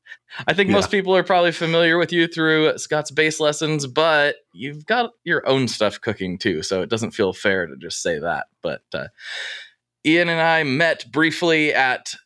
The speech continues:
Speaker 1: Gearfest after, you know, kind of, you know, I don't know, internet chatting here and there over the years. And, uh, I thought, "Why not get him on the show?" It's kinda stupid that I haven't had him on, to be honest. So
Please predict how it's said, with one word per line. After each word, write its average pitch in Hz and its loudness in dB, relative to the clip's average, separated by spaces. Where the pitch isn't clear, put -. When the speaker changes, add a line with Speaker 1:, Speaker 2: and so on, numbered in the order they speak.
Speaker 1:
Gearfest 160 -2
after, 120 0
you 127 -2
know, 117 0
kind 120 0
of, 107 -4
you 110 -8
know, 104 -2
I 127 2
don't 107 0
know, 101 0
internet 113 0
chatting 110 0
here 117 0
and 110 2
there 113 2
over 110 -2
the 107 0
years. 110 0
And, 117 0
uh, 113 0
I - -20
thought, 139 -2
"Why 196 -2
not 254 -2
get 208 -2
him 190 2
on 202 2
the 185 0
show?" 233 2
It's 113 -2
kinda 165 -2
stupid 98 -2
that 95 2
I 110 2
haven't 190 0
had 90 -4
him 90 -6
on, 90 -4
to 98 -10
be 98 2
honest. 131 0
So 117 2